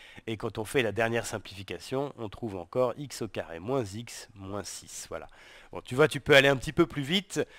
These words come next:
En, bon, c'est, il f-, il faut que tu t'entraînes, hein, parce que c'est avec, euh, l'entraînement que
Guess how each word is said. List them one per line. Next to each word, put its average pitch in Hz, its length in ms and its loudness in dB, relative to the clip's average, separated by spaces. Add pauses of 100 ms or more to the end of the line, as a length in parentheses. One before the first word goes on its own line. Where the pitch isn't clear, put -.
(220)
En, 123 260 6
bon, 120 160 2
c'est, 110 160 -4
il 117 120 -10
f-, - 340 -14
il 113 80 -10
faut 147 140 -2
que - 60 -8
tu 123 140 -10
t'entraînes, 202 480 6
hein, 180 140 8
parce 143 200 -6
que 120 100 -6
c'est 117 180 0
avec, 113 320 0
euh, 107 80 2
l'entraînement 117 580 2
que 113 240 -2